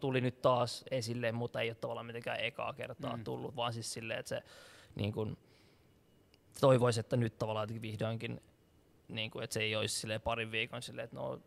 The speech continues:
Speaker 2: Mm.
Speaker 1: niin kuin, käydään taas tää, niin kuin, sama, ja sitten taas joku joutuu, niin kuin, silleen, että no nyt, nyt se oli Jebo Jahja, se on puhunut aiemmin näistä ja moni muu sen kollega,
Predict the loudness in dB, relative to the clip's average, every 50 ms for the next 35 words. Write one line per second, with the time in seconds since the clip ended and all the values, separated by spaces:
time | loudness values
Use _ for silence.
0 | -20 -20 -16 -12 -10 -10 -10 -10 -12 -14 -16 -18 -18 -18 -20 -10 -4 -4 -4 -4
1 | -4 -2 0 2 2 2 2 0 0 2 2 2 2 0 0 0 0 0 0 -4
2 | -6 0 2 2 2 4 2 0 -2 -4 -14 -20 -20 -20 -16 -6 -4 -2 -2 -2
3 | -4 -6 -6 -8 -6 -6 -2 0 0 0 0 -2 -2 -4 -6 -6 -6 -8 -8 -6
4 | -6 -6 -8 -8 -8 -8 -8 -8 -8 -8 -8 -8 -8 -8 -8 -8 -8 -6 -8 -8
5 | -10 -14 -20 -20 -20 -20 -20 -20 -20 -12 -6 -2 -2 -2 -2 -4 -8 -14 -14 -12
6 | -6 -4 -4 -2 0 0 2 4 4 4 4 4 4 2 0 2 2 2 2 2
7 | 2 2 2 4 2 2 2 2 0 0 0 0 -2 -2 -2 0 0 0 0 0
8 | 0 0 0 -2 -2 -2 -4 -4 -2 0 0 2 2 0 0 0 0 -2 -4